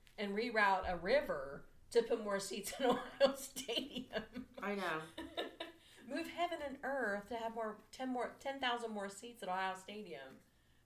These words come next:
Speaker 1: For, for those of you that don't know, they literally dug into Ohio Stadium and made it shallower, or, I mean, deeper, so they could put more seats in when they redid that stadium.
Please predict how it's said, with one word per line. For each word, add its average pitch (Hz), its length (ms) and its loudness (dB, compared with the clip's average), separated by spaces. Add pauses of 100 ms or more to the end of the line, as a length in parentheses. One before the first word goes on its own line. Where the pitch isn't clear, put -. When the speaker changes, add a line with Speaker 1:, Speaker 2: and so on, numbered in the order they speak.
(920)
Speaker 1:
For, 208 120 -14 (180)
for 202 100 -10
those 202 160 -6
of 180 80 -8
you 165 200 -8
that 160 120 -8
don't 156 200 -10
know, 156 160 -8
they 165 200 -6
literally 190 380 -6
dug 156 300 -4 (960)
into 180 380 -8 (260)
Ohio 175 300 -6
Stadium 156 480 -10
and 151 100 -14
made 156 200 -6
it - 240 -8 (920)
shallower, 175 840 0
or, 175 300 -8 (260)
I 190 60 -8
mean, 175 240 -12
deeper, 180 640 -8 (240)
so - 140 -10
they 202 140 -2
could 196 200 -8
put 185 180 -2
more 147 140 -10
seats - 340 -12
in 147 80 -10
when 139 180 -14
they 131 160 -12 (200)
redid 131 260 -14
that - 180 -14
stadium. 123 440 -16